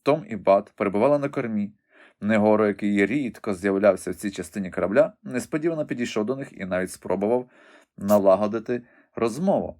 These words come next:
Однак ані старий Том, ані його син нічого йому не відповіли.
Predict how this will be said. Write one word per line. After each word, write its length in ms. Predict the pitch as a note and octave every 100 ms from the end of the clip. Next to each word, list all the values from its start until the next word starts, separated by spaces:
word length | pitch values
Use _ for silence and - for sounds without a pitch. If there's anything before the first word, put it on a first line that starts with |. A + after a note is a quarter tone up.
| _
Однак 560 | - C3 A#2 A2 G#2+ - _ -
ані 240 | C#3+ D#3+
старий 320 | C#3+ C3+ A#2+
Том, 320 | G#2+ G#2 G#2+ G#2+
ані 260 | - G#2 G2
його 180 | G2
син 440 | F#2 - G#2 G#2+ - _ _ G#2
нічого 520 | G#2 G2 F#2+ F2+ F#2+
йому 200 | G2 G#2+
не 100 | A2
відповіли. 520 | G#2+ A#2+ C3+ D#3+